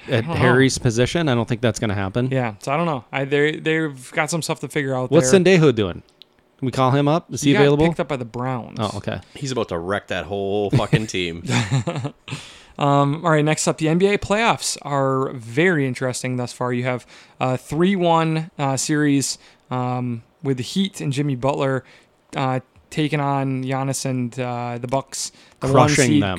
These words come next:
Speaker 2: crushing 'em.
Speaker 3: Mm-hmm.
Speaker 2: Giannis is injured now.
Speaker 3: Yeah, he went out pretty early in the game, the,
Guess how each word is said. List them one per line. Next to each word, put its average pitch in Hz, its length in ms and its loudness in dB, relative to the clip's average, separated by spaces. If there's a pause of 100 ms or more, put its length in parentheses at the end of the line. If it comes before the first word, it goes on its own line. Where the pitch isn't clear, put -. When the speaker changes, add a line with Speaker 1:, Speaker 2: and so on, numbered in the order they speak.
Speaker 2:
crushing 160 340 2
'em. 139 220 -2
Speaker 3:
Mm-hmm. 113 360 -8
Speaker 2:
Giannis 165 300 2
is 147 60 -2
injured 160 320 2
now. 156 380 4 (760)
Speaker 3:
Yeah, 127 140 0
he 131 140 0
went 131 200 0
out 156 240 -2
pretty 185 240 -2
early 117 420 0
in 104 220 -2
the 101 100 -2
game, 101 560 -2
the, 101 200 -4